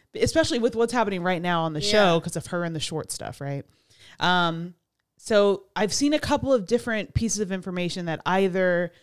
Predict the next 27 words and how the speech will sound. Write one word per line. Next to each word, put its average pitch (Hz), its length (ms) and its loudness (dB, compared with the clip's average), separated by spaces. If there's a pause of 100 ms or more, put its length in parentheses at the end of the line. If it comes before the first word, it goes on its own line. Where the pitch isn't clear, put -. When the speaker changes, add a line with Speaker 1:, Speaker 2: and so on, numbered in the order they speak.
(520)
Speaker 1:
Ariana 196 540 -2
texted 190 440 -8
Scheana 240 420 0
about 190 200 2
what 170 120 -2
she - 120 -4
found, 208 600 -4
or 202 380 6
Raquel 170 420 -4
told 247 500 -6
Scheana, 143 600 -6 (240)
like, 151 160 -12
after 190 320 -2
Watch 147 200 -4
What 156 80 -6
Happens 147 320 -8
Live. 143 400 -6
And 370 320 0
there's 320 180 2
reports 240 420 -2
out 277 160 -2
there 320 180 -4 (300)
that 190 140 -2
Scheana, 269 420 -2
like, 233 240 -2
clocked 190 560 -2 (240)
Raquel 165 500 -4